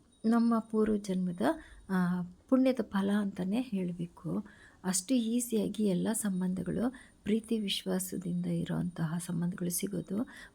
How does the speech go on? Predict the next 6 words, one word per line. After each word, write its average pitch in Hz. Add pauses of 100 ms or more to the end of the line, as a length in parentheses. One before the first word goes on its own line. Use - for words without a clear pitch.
ಬಹಳನೇ 254
ಕಷ್ಟನೇ. 202 (720)
ಅಷ್ಟು 208
ಈಸಿಯಾಗಿ 208
ಯಾವತ್ತೂ 185 (180)
ಸಿಗೋದಿಲ್ಲ. 185